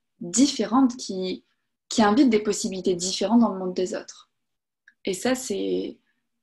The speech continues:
c'est pas quelque chose qu'on fait aussi. On se dit pas après une classe, je vais changer mon monde. C'est juste, en fait, on sort d'une classe, on est ces énergies. Et puis, les rapports, on est différent avec les,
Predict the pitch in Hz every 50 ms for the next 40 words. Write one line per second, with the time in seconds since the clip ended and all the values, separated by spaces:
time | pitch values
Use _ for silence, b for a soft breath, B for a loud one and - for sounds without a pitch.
0 | _ - - - - 262 269 277 269 233 226 226 - 202 196 - - - - 285
1 | 262 339 - - - - - - - - 185 - 202 175 185 - 208 226 226 -
2 | 185 185 180 - 196 208 226 226 - 190 185 185 - 175 214 226 220 - 196 185
3 | 190 202 196 180 180 220 269 247 220 - - _ - - 202 190 185 233 247 233
4 | - 180 180 214 220 214 - - - - - 185 - - 240 233 226 220 220 220
5 | - 240 233 233 233 - 185 190 214 240 233 226 185 185 180 180 180 175 - -
6 | - 240 330 370 240 B B B B B B B B - 202 190 - - 269 311
7 | 330 320 294 240 220 - - _ - - - - 214 220 226 226 226 226 233 233
8 | 262 262 262 - 214 214 220 226 220 247 269 - - 269 262 247 254 233 214 202
9 | 185 180 180 - 185 190 190 202 -